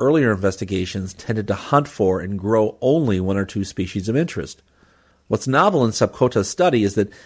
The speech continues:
she and her colleagues probed for genetic material from any and every bacterium in a cigarette's tobacco.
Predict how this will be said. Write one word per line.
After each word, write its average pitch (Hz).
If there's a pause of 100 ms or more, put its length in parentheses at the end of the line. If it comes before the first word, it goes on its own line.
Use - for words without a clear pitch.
(100)
she -
and 156
her 123
colleagues 127
probed 123
for 110
genetic 113
material 104
from 98 (280)
any 143
and 104 (220)
every 147
bacterium 92 (300)
in 95 (120)
a 95
cigarette's 92
tobacco. 123